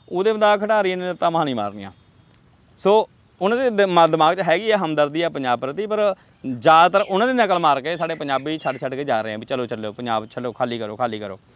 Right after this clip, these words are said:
ਬੜੀਆਂ ਬੜੀਆਂ ਪਿੰਡਾਂ 'ਚ ਆ, ਮਾਲਵੇ 'ਚ ਦੇਖ ਲਓ ਤੁਸੀਂ, ਇੱਧਰ ਦੇ ਦੁਆਬੇ 'ਚ ਦੇਖ ਲਓ, ਬੜੇ ਬੜੇ ਕਰੋੜਾਂ ਦੇ ਮਹਿਲਾਂ ਵਰਗੀਆਂ ਪਿੰਡਾਂ 'ਚ ਕੋਠੀਆਂ, ਰਹਿ ਕੌਣ ਰਿਹਾ? ਸਾਡੀ ਲੇਬਰ ਕਲਾਸ ਜਿਹੜੀ ਵਿਚਾਰੀ ਯੂ ਪੀ ਬਿਹਾਰ ਦੀ ਆ, ਚੌਕੀਦਾਰ ਰੱਖਣਾ ਨਹੀਂ, ਚੌਕੀਦਾਰ ਰੱਖਣ ਦੀ ਠੀਕ ਹੈ ਵੀ ਕਾਹਨੂੰ ਕਰਨਾ, ਵਿਚਾਰੇ ਨੂੰ ਦੇ ਦਿਓ।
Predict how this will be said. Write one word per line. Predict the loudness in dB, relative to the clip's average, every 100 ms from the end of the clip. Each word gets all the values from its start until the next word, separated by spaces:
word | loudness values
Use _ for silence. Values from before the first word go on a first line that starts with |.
| _ -4
ਬੜੀਆਂ | 2 2
ਬੜੀਆਂ | 4 2
ਪਿੰਡਾਂ | 0 2 4
'ਚ | 6
ਆ, | 4
ਮਾਲਵੇ | 4 4 2
'ਚ |
ਦੇਖ | -2 -2
ਲਓ | -4
ਤੁਸੀਂ, | -6 -10 -14 -20 _ -4 -2
ਇੱਧਰ | -2
ਦੇ | -2
ਦੁਆਬੇ | 4 4 4 0
'ਚ |
ਦੇਖ | 0 -2
ਲਓ, | -6 -12 _ _ _ _
ਬੜੇ | 0 2
ਬੜੇ | 2 0
ਕਰੋੜਾਂ | 0 2 2
ਦੇ | 2
ਮਹਿਲਾਂ | 0 0 2
ਵਰਗੀਆਂ | 2 0 -4
ਪਿੰਡਾਂ | -2 -2
'ਚ | -2
ਕੋਠੀਆਂ, | -4 -6 -2
ਰਹਿ | 0 0
ਕੌਣ | -2
ਰਿਹਾ? | -2 -2 -4 _ _ _ _ _ _ _
ਸਾਡੀ | 0 4
ਲੇਬਰ | 4 4
ਕਲਾਸ | 4 4
ਜਿਹੜੀ | 2 -2
ਵਿਚਾਰੀ | -2 0 0
ਯੂ | 0
ਪੀ | 0
ਬਿਹਾਰ | 2 2
ਦੀ | 0
ਆ, | -6 -10 _ _ _ _ _ _ -18 -16 -2
ਚੌਕੀਦਾਰ | 0 0 4 4
ਰੱਖਣਾ | 4 2 0
ਨਹੀਂ, | -2 -8 _ _ -2
ਚੌਕੀਦਾਰ | -2 0 0
ਰੱਖਣ | 0 -2
ਦੀ | -4
ਠੀਕ | -2 -2
ਹੈ | 0
ਵੀ | 0
ਕਾਹਨੂੰ | 0 0
ਕਰਨਾ, | 0 0
ਵਿਚਾਰੇ | 0 -2
ਨੂੰ |
ਦੇ | 0
ਦਿਓ। | -2